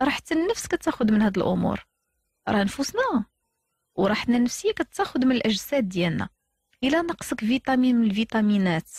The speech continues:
وكانت الغدية ديالك غير سليمة، غتولي عندك اكتئاب. نقصك لا فيتامين دي، غي-، يحصل لك اكتئاب.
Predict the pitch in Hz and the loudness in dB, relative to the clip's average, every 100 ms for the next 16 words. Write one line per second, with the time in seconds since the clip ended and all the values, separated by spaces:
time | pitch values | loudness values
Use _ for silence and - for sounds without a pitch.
0 | - _ 214 233 214 196 208 220 214 202 | -20 _ 0 0 2 0 2 2 0 0
1 | 190 208 - 190 180 170 180 - 185 156 | -2 -2 -2 -2 0 0 -2 -2 -2 0
2 | 185 196 - - 320 226 214 208 202 - | 0 -2 -6 -4 0 0 -2 -2 -2 -4
3 | - 214 208 226 254 294 269 339 247 165 | -4 -2 0 0 2 2 0 0 0 0
4 | - - - - - 156 - - - - | -2 -4 -2 -4 -4 -4 -4 -4 -2 0
5 | 247 233 | 0 0